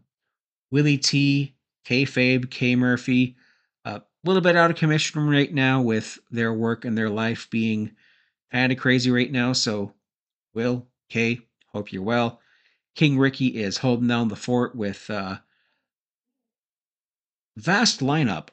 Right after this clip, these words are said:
of special guests. You know, I was on one recently. I think I'm gonna be on one again a little later.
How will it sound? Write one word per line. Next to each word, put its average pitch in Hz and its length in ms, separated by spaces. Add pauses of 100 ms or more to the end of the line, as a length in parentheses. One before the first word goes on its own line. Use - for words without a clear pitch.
of 104 140
special 107 420
guests. 117 480
You 104 60
know, 87 260
I 113 140
was 113 180
on 113 220
one 110 180
recently. 110 500
I - 60
think 123 300
I'm 117 100
gonna 110 160
be 113 140
on 110 200
one 110 380
again 107 320
a 101 60
little 95 240
later. 120 460